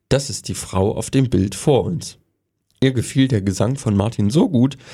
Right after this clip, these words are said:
dass sie ihn bei sich aufnahm. Im Gegenzug musste Martin dem kleinen Bruder von Frau Kotta Nachhilfe geben. Das ist der kleine Junge auf dem Bild,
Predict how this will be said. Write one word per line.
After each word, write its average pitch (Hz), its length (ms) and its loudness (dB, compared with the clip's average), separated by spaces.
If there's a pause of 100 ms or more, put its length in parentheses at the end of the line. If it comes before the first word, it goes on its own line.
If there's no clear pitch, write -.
(280)
dass 151 200 0
sie 127 120 -6
ihn 123 420 0
bei 95 160 0
sich 92 280 -4
aufnahm. 139 560 0 (260)
Im 104 120 2
Gegenzug 107 640 0
musste 120 360 2
Martin 104 540 0 (240)
dem 101 180 2
kleinen 127 300 0
Bruder 147 300 2
von 104 220 -2
Frau 104 220 -2
Kotta 135 380 0
Nachhilfe 120 580 0
geben. - 440 -2 (540)
Das 113 180 0
ist 104 160 -6
der 101 100 0
kleine 98 280 0
Junge 123 280 2
auf 90 140 -6
dem 101 140 -2
Bild, 113 260 0